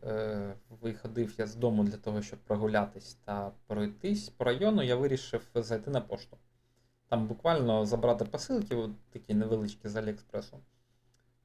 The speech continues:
Виходячи з пошти, я вирішую не йти дворами, а пройти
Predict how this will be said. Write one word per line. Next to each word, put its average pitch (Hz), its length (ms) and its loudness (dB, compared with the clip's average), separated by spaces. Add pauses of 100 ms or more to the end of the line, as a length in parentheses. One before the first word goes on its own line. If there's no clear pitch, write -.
Виходячи 170 520 6
з - 60 -4
пошти, 147 840 6 (380)
я 147 140 6
вирішую 143 720 4
не 131 180 2
йти 131 460 2
дворами, 202 720 2
а 139 260 8
пройти 175 600 2